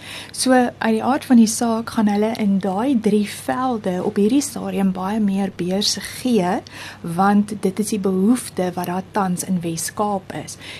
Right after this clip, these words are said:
En so moet 'n mens gaan in jou provinsie en jy moet gaan kyk wat is die behoefte daar en jy gaan ook sien daar's baie meer beurse dan vir dit.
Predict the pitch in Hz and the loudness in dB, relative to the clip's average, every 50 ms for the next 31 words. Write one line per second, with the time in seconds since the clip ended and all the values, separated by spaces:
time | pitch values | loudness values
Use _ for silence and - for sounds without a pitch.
0 | - - 220 208 208 - - 277 349 392 370 - 311 285 254 233 226 226 - - | -4 0 2 2 2 2 0 -2 -2 -2 -4 -2 0 4 4 4 4 2 0 -2
1 | 233 226 208 208 - 226 208 202 202 196 196 - - 190 - - 214 220 247 269 | -2 -2 0 0 2 4 4 4 2 0 -2 -2 -6 -6 -4 -2 0 2 2 2
2 | - - - 165 233 - - - - - - - - - 196 202 202 202 202 - | 0 -2 -4 -4 -6 -6 -10 -14 -16 -16 -16 -8 -2 0 2 4 2 2 0 0
3 | - 208 202 226 214 208 214 202 196 - 214 214 - 214 - - 196 196 190 190 | -2 -2 0 0 -2 -2 -2 -4 -4 -4 -6 -6 -6 -6 -4 -2 -2 0 -2 -2
4 | 208 - - - 262 220 254 247 311 381 370 - 226 208 214 214 214 214 - 240 | -6 -8 -6 -4 -4 -2 -2 -2 -2 -4 -2 0 2 2 4 2 0 0 0 0
5 | 214 233 254 254 247 - - - 311 294 233 190 190 - - - - - - 185 | 2 2 0 -2 -2 -4 -6 -4 2 4 4 4 4 2 -2 -10 -18 -12 -6 -6
6 | 196 196 - - 190 202 214 226 214 202 202 202 190 185 180 170 165 170 175 180 | -6 -6 -4 -6 -4 -2 0 0 0 2 0 0 -2 -4 -6 -6 -4 -4 -4 -4
7 | - - - 185 180 175 180 170 175 175 170 - - 214 202 190 185 170 143 - | -4 -4 -4 -6 -6 -6 -6 -6 -6 -6 -8 -6 -4 -4 -4 -2 -2 -4 -4 -4